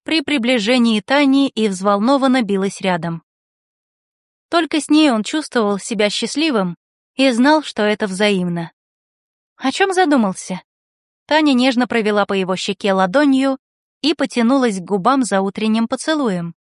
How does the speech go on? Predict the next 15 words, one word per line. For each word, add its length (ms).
«О 180
том, 220
как 180
сильно 380
тебя 280
люблю», 440
честно 400
ответил 520
он 320
и, 140
склонившись, 720
поцеловал 680
приоткрытые 720
губы. 420
«М-м-м», 540